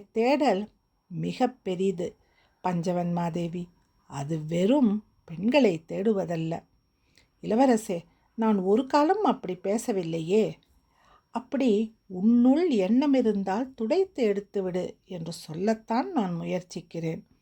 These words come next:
உங்கள் தேடல் எதை பற்றியது? செங்காலி அமைதியாக கேட்டார். ஆதித்ய கரிகாலனை கொன்றது யார்?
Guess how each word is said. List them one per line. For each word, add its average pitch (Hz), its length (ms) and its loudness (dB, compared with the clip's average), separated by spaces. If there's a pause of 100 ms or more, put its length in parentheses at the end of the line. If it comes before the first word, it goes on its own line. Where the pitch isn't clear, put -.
(800)
உங்கள் 233 380 2
தேடல் 247 560 2 (200)
எதை 226 280 -4
பற்றியது? 190 720 -4 (1040)
செங்காலி 185 560 0
அமைதியாக 180 800 -6
கேட்டார். 180 460 -12 (1000)
ஆதித்ய 285 640 0
கரிகாலனை 254 720 2
கொன்றது 220 560 0
யார்? 196 300 2